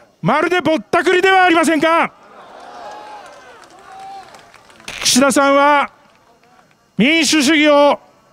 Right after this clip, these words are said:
断固として守る決意を示すためにやると言った。しかし、今回の国葬そのものが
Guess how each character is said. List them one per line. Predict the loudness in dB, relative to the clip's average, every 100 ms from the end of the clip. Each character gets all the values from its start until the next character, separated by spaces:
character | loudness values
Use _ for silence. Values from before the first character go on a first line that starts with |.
| _ -20 _ _
断 | -4 -2 0 -2
固 | -2 -2
と | 0 0
し |
て | 0 0
守 | 2 2 0
る | 0
決 | -4 -2 0
意 | 0
を | 2
示 | 0 0
す | 0
た | 0
め | 2
に | 2
や | 2
る | 0
と | -2
言 | -2
っ |
た。 | 0 -2 -4 _ _ _ _ _ _ _ _ -12
し | -2
か | 0
し、 | 2 2 2 -2 -8 -20 _ _ _ _ _ _
今 | 0 2 0 -2
回 | -2 0
の | -2
国 | 0 -2
葬 | -2 0 0
そ | 2 2
の | 2
も |
の | 2
が | 2 2 0